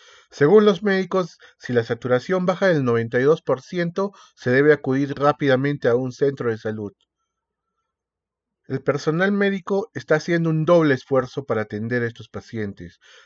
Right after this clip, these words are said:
Desde que inició la crisis el año pasado,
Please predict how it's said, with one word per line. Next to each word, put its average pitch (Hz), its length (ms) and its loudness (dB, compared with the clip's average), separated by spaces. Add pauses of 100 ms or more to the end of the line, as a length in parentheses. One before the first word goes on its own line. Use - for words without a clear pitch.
Desde 120 280 -6
que 123 100 -6
inició 131 320 -4
la 185 140 -2
crisis 170 420 -10
el 120 160 -6
año 139 220 -4
pasado, 143 560 -4